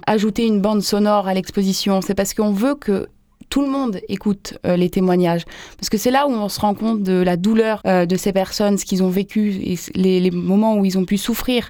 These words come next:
juste pour une couleur de peau, une origine, alors que ça ne mérite pas tout ça,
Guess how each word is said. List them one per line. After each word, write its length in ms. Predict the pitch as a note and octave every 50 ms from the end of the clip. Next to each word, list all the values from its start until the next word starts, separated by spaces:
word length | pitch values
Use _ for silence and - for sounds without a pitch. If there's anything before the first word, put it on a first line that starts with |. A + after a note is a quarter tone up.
| - _
juste 280 | - G3+ A3 B3+ B3 -
pour 180 | - G#3 F#3+ G3
une 120 | G3+ G3
couleur 300 | - A#3 A3+ A3 G3+ G3
de 80 | G3 G3+
peau, 400 | G3+ - A#3 B3 B3+ C4 B3+ B3+ - - - _ _ -
une 140 | G#3+ A3
origine, 600 | G#3+ G3+ F#3+ G3+ F3+ G3 A#3 C4 C4+ C4+ A3+ F3 - _ _ _ -
alors 240 | G3 G3+ F#3+ - -
que 240 | - G#3 G3+ - - _
ça 200 | - - - A#3+
ne 60 | A#3 A#3+
mérite 300 | B3 A#3+ A3+ A3+ A3 -
pas 140 | B3 B3
tout 140 | A#3+ - A3+
ça, 400 | G3+ - - A3 A3+ A#3+ C4+ C#4